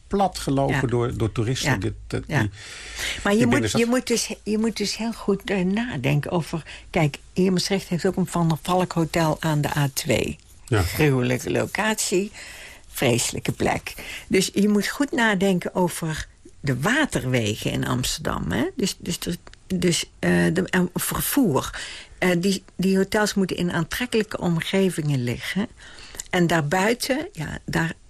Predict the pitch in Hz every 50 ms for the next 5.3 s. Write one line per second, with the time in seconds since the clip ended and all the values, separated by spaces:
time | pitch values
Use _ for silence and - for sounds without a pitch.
0 | - - - 160 185 180 - 208 208 202 - - 214 202 190 - - 208 202 -
1 | 247 233 240 - 170 135 131 135 135 - - - 139 - - 143 - - - -
2 | 123 127 170 202 226 311 - - - - - - - - - - - 202 185 180
3 | 180 180 190 196 196 190 190 - 175 180 180 180 180 - 185 185 220 254 - -
4 | - - 240 311 330 320 - - - 165 147 143 143 139 131 117 - - 135 135
5 | - - 190 233 311 370